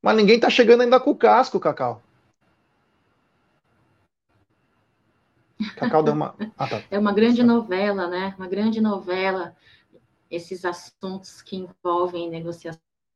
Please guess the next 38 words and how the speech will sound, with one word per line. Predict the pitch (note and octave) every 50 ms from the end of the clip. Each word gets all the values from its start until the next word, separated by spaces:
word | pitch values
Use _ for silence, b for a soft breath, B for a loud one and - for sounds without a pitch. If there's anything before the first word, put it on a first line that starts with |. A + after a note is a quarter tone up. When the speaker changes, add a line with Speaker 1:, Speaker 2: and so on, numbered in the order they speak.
| _ - _ - E3+ E3+ E3+ F3
Speaker 2:
jogador, | E3+ D#3+ D#3+ D#3+ D3+ D#3 D#3 D3+ D#3 F3 F#3+ F#3+
principalmente. | - - A3 A#3 A#3 - - B3 G#3+ F#3+ F#3+ F#3+ G3+ G#3+ - - - - b b b b b b
Vocês | - - A#3 A#3
falaram | - A#3 A#3+ A#3 A#3+
do | A3 A3+ G3+
Hulk | - A3+ B3+ B3+ - -
no | G#3+ G#3+
começo | - G#3 G#3 G#3+ -
da | - G3+ F3+
live, | F3+ F#3+ G3 A3+ A3+ G#3+ G3
né? | A3 A#3 A3+ A3+ - b b b b b b _ _ -
Né? | G#3 G#3+ A#3 B3 A#3+ - -
Que | - C#4
é | D4
uma | C#4+ C#4 C4
novela | B3 A#3+ A3+ A3+ G#3 A3 B3 B3 B3 A#3+ G#3+ G#3+
maior | G#3 G#3+ G#3 G3+ G#3 A3 A#3 A#3 A3+
que | -
a | G#3
do | F#3+ G3+ G3
Hulk | F#3 G#3+ A#3+ A#3+ A#3 -
e | G3+
alguns | G3 F#3+ G3+ G#3 G3+ F#3
outros | G3 G3 G3+ - G3 F#3+ F3+ - -
jogadores. | - - F#3+ F#3 F#3 F3+ F3+ A3 A3+ A3 G#3+
Vamos | B3 C#4+ D#4+
lá. | C4+ G#3 E3+ D#3+ B B B B B B B B
Ah, | - A3 A3 A3+ A#3 A#3 A#3
a | C4
última | D4 C#4+ - F4+ F4+ F4+
notícia | F4 D#4+ C#4+ - D4 C#4+ D4
que | -
eu | C#4+ C#4+
tive, | C#4+ - - B3+ B3+ C#4 C#4+ C4+ B3+ B3+ A#3
já | A3+ - A3+ A3+ A#3
que | A#3 -
eu | A3+ A3
acompanhei, | G#3+ G#3+ A3 G#3+ A3 - G3 F#3+ G3 A#3 C#4+ D4+ C4 G3 -